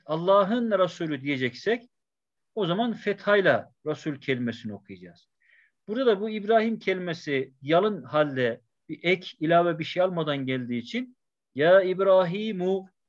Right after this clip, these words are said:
diyeceğiz. Yani diyor ki, "Ey İbrahim, senin Rabbin kimdir?"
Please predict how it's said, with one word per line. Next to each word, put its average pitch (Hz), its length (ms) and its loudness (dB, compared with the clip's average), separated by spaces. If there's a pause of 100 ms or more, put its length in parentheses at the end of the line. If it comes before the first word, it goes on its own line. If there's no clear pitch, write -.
(160)
diyeceğiz. 113 580 -4 (800)
Yani 175 260 0
diyor 226 220 -2
ki, 214 100 -4
"Ey 240 120 0
İbrahim, 156 560 0 (640)
senin 220 420 -4
Rabbin 180 460 0
kimdir?" 151 640 -6